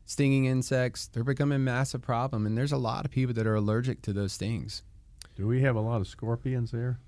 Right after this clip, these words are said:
Speaker 1: Not really. Uh, scorpions, uh, more something you would see in, like, the Midwest.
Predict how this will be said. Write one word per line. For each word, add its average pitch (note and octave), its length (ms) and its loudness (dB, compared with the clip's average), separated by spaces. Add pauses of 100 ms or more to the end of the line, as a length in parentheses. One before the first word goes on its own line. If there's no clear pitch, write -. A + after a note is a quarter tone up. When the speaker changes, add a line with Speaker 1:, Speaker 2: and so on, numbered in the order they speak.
(300)
Speaker 1:
Not A#3+ 280 6
really. C3 760 4
Uh, C3 300 4
scorpions, F3 880 2
uh, C3 520 2
more D#3+ 500 4 (100)
something D3 320 0
you C#3 80 4
would B2 80 0
see C3 580 0
in, A#2+ 260 0
like, A#2 180 -2
the - 80 -4
Midwest. A#2+ 720 -2